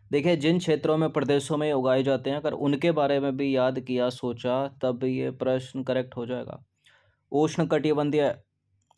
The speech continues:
आम कहाँ पर? नॉर्थ इंडिया में तो खूब होता है। नारियल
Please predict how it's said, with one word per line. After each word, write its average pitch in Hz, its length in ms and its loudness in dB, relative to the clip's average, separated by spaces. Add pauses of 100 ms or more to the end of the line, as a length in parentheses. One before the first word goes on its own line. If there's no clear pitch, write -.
(140)
आम 151 260 0
कहाँ 151 280 -2
पर? 151 140 0
नॉर्थ 143 340 0
इंडिया 143 260 0
में 143 120 -2
तो 143 80 0
खूब 151 220 -2
होता 143 300 0
है। 139 200 -8 (640)
नारियल 147 840 2